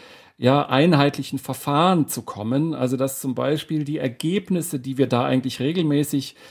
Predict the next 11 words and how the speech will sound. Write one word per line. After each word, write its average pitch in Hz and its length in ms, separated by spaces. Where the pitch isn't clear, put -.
ganz 139 240
gut 175 160
erarbeitet 156 640
haben, 123 220
dann 131 160
auch 135 300
innerhalb 160 500
der 151 140
A 131 140
R 123 140
D 143 500